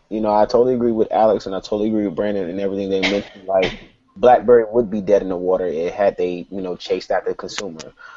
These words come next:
They got back to their roots. And if you really just think about it, I mean, it's kind of what Apple did, like, years ago when they went bankrupt, is because they didn't,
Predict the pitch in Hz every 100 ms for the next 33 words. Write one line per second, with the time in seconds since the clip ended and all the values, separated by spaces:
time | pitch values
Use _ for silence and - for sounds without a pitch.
0 | - _ 110 107 113 120 101 110 98 90
1 | 95 - - - - 98 104 101 - -
2 | 104 113 101 - _ - _ _ - 104
3 | 104 104 95 101 - 123 131 104 101 95
4 | 98 101 104 - 110 101 101 - - 127
5 | - 104 92 95 95 85 92 80 101 127
6 | 107 98 123 135 101 101 98 - 104 151
7 | 135 107 95 - - 98 104 104 117 98
8 | 98 107 104 90 117 147 110 101 95